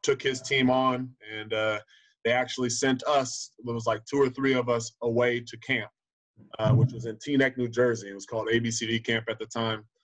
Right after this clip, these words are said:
Not sure if it's still going on, uh, where I got to play against Kobe Bryant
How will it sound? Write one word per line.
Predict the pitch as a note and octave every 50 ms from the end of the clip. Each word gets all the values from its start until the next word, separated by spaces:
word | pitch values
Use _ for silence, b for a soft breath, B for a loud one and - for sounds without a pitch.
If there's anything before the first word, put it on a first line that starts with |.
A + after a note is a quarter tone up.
| _ _ _ _
Not | A2+ A2+ A#2 A2+
sure | - A#2+ A2
if | A2+ -
it's | G#2 - -
still | - A#2+ A#2 A2
going | G#2+ A2+ G#2+ G#2+ G#2 G#2 A2
on, | A2 G#2+ G#2+ G#2 G2 _ _ _ _ _ _ _ _
uh, | A2 A2 A2
where | A2 A2 A2+
I | A2+ A#2
got | A#2 A2+ A2 A2+
to | A2+
play | A2+ B2 A#2+ A#2 A2+
against | A2 A2+ A2 G#2 -
Kobe | - C3 B2 B2
Bryant | A#2 A2 A#2 A#2 A#2+ A#2 A#2 A#2 A2+ A2+